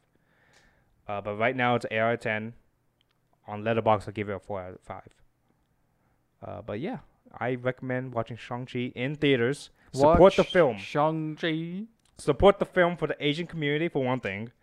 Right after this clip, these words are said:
Speaker 2: Yeah.
Speaker 1: And for the movie
Speaker 2: Why
Speaker 1: itself.
Speaker 2: not?
Speaker 1: I swear to God, I feel like that, uh, Simu Liu is the only guy that was marketing that m-, movie.
Speaker 2: Yeah.
Speaker 1: I, there was barely any marketing for this movie.
Speaker 2: Yeah, I didn't, uh, notice too much of it, which was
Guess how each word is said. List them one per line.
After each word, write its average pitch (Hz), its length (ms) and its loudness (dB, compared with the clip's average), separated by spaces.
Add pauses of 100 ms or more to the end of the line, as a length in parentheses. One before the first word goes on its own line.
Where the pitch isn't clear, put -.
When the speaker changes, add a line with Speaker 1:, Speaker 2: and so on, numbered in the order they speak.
Speaker 2:
Yeah. 170 180 2
Speaker 1:
And 131 220 6
for 156 100 8
the 143 80 8
movie 147 260 8
Speaker 2:
Why - 20 8
Speaker 1:
itself. 135 320 10 (320)
Speaker 2:
not? - 80 4
Speaker 1:
I - 40 6
swear 240 200 6
to 165 80 6
God, 151 300 8
I 151 40 4
feel 202 160 2
like 165 160 6
that, 151 160 4 (300)
uh, - 60 -10
Simu 160 380 0
Liu 160 120 6
is 151 80 2
the 165 100 -2
only 143 220 0
guy 131 180 4
that 127 80 4
was 117 120 0
marketing 110 420 0
that 98 120 -8
m-, 110 140 -14
movie. 98 380 -8 (120)
Speaker 2:
Yeah. 107 200 -4 (320)
Speaker 1:
I, 143 160 -4
there 156 120 8
was 147 120 8
barely 147 540 4
any 127 180 0
marketing 110 540 -2
for 107 120 -4
this 98 160 -8
movie. 101 240 -8
Speaker 2:
Yeah, 131 240 2
I 127 80 2
didn't, 135 400 -2
uh, 117 260 2
notice 110 420 -2
too - 140 -14
much 101 280 -12
of 98 80 -12
it, 101 100 -8
which - 180 -16
was 101 320 -18